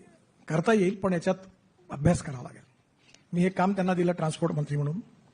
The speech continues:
त्यांनी ई रिक्षाचे अनेक मॉडेल तयार केले. आणि त्याकरता मी अनुमती अशी दिली की बाजारात जे प्रचलित स्पेअर पार्ट्स आहेत निरनिराळ्या कंपनीचे, आयएसआय स्टँडर्डचे,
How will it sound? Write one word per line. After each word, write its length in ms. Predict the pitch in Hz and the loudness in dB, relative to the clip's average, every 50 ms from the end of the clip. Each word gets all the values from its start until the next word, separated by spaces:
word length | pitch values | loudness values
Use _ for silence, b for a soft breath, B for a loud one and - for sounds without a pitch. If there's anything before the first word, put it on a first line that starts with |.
| B B B B B B B B | B B B B B B B B
त्यांनी 180 | - 165 170 180 | 0 2 2 4
ई 120 | 180 190 | 4 4
रिक्षाचे 380 | 196 202 - - 190 190 185 190 | 2 2 0 0 -4 -2 0 -2
अनेक 220 | 175 170 175 190 | -2 -2 -2 -2
मॉडेल 280 | 190 156 151 156 156 - | -2 0 0 0 -2 -2
तयार 160 | 151 139 135 | -4 -6 -6
केले. 200 | 135 135 127 127 190 - - - _ _ _ b b b b b b b b b b b | -6 -6 -8 -10 -12 -14 -18 -20 _ _ _ b b b b b b b b b b b
आणि 120 | - 196 220 | 0 0 0
त्याकरता 480 | 214 214 202 214 226 240 240 240 247 | 2 2 2 2 2 0 -4 -2 -2
मी 120 | 240 247 240 | -2 0 0
अनुमती 380 | 202 196 208 220 220 226 226 | 0 0 0 0 0 0 0
अशी 160 | 202 - - | -2 -2 -2
दिली 360 | 165 170 165 165 143 131 156 240 - - - - - B B B B B B B B - | -4 -2 -2 -2 -2 -4 -6 -10 -14 -16 -20 -20 -20 B B B B B B B B 0
की 80 | 208 | 2
बाजारात 440 | 214 190 160 160 170 196 220 240 240 | 2 4 4 4 4 4 2 2 0
जे 140 | 247 254 254 | 0 0 -2
प्रचलित 420 | 254 - 185 170 214 226 233 247 | 0 0 -2 0 0 0 0 0
स्पेअर 340 | 233 - - - 185 190 202 | -6 -8 -6 0 2 2 2
पार्ट्स 300 | 196 202 190 185 - - | 2 0 -2 -2 -2 -4
आहेत 160 | 147 151 160 - | -6 -6 -6 -4
निरनिराळ्या 300 | 165 175 165 175 175 175 | -4 -6 -2 -2 -2 -2
कंपनीचे, 500 | 170 - 165 139 - 151 156 147 - - | -2 -4 -8 -6 -4 -4 -4 -2 -2 -4
आयएसआय 360 | 156 135 147 156 147 - 160 143 | -2 0 0 0 0 0 -2 -4
स्टँडर्डचे, 460 | - 147 123 127 127 127 123 156 | -4 -6 -6 -6 -6 -6 -4 -6